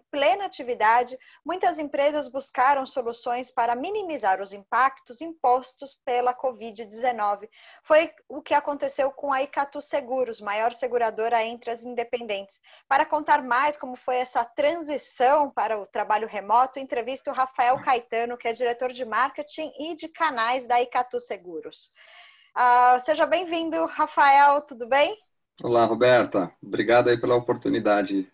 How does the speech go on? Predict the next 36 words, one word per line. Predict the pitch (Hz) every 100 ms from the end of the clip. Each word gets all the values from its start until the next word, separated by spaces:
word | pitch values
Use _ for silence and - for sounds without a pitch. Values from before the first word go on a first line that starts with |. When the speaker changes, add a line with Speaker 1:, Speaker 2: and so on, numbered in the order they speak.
| _
Speaker 2:
estar | - - 101
compartilhando | 101 104 98 107 107 107 101
aí | 104
esse | 107 110
grande | 107 117
desafio | 123 135 - 117 107
aqui | 104
com | 110
vocês. | 104 98 - 78 - - _ _ _ _ _ _ _ - - -
Speaker 1:
Bom, | 381
pra | 381 370
começar, | - 508 359 339 -
conta | - 403 494
um | 494
pouquinho | 370 339 320
como | 320 285
foi | - 285
a-, | 269 247
adaptar | 254 269 - - 277
a | 339
empresa | 330 - 269 254 277 285
para | 277 294 269 302
o | 294
trabalho | 262 240 240 233
remoto, | 233 220 190 185 208
né? | 214
Quan-, | - 302 320
quais | - 302 285 262 233
áreas | 233 247 220 214 -
foram | 240 226 214 _ _
pro | 220
home | 202 202 196
office? | 226 233 233 220
Quantas | 220 247 254 -
pessoas | 220 - 233 226 220 214
a | 208 208